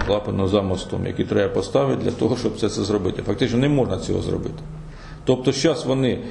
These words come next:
відключать повністю систему, поставлять клапани з обох сторін, і тоді вже ці клапани можна дійсно буде перекрити, закрити, відкрити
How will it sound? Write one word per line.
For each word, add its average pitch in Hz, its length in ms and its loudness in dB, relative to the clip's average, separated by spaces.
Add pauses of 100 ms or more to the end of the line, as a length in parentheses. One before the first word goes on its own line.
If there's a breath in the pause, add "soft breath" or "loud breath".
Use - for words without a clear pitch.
(180 loud breath)
відключать 123 480 2
повністю 117 400 2
систему, 135 480 0 (300 loud breath)
поставлять 117 520 4 (400)
клапани 131 460 2
з - 80 0
обох 120 220 2
сторін, 117 340 2 (500 loud breath)
і 117 80 2
тоді 143 300 2
вже 147 160 2
ці 139 160 0
клапани 123 480 2
можна 113 280 2
дійсно 104 360 2
буде 95 220 0
перекрити, 120 520 2
закрити, 127 440 2 (420)
відкрити 123 440 0